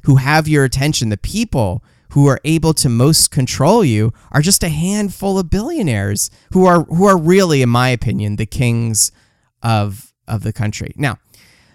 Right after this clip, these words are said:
this is where I think, um, <sighs> okay, <laughs> this is where I think it gets a little bit depressing.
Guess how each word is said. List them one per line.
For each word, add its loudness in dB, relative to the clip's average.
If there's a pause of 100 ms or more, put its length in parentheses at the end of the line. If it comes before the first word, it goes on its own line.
(260)
this 4
is 0
where 2
I 0
think, -2 (100)
um, 0 (1600)
<sighs> -20
okay, -6 (380)
<laughs> -20
this 2
is 0
where 6
I 6
think 4
it -2
gets 0
a 2
little 4
bit -6
depressing. -6